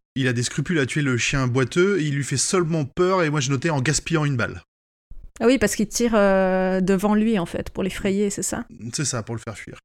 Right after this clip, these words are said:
Speaker 2: Mhm.
Speaker 1: Curieux quand même, Roland explore le cadavre dans la fosse à purin et en retire une médaille en or qui porte l'inscription «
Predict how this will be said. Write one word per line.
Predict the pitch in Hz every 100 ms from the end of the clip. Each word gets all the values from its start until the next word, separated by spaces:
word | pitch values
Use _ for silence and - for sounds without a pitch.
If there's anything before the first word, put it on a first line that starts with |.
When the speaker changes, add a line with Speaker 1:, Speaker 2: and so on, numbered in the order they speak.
| _ -
Speaker 2:
Mhm. | 208 196 180 190 _ _ _ _ - - _
Speaker 1:
Curieux | - 185 185
quand | 165 156
même, | 165 185 180 -
Roland | 143 131 156 160
explore | 147 - 160
le | 131
cadavre | 120 143 151 135 131
dans | 117
la | 113
fosse | 160 -
à |
purin | 117 131 131 156
et | 143
en | 127
retire | 123 127 147
une | 120
médaille | 139 170 143
en | 123
or | 127 143 -
qui | 127
porte | 151 151 123
l'inscription « | 123 147 127 - 131 139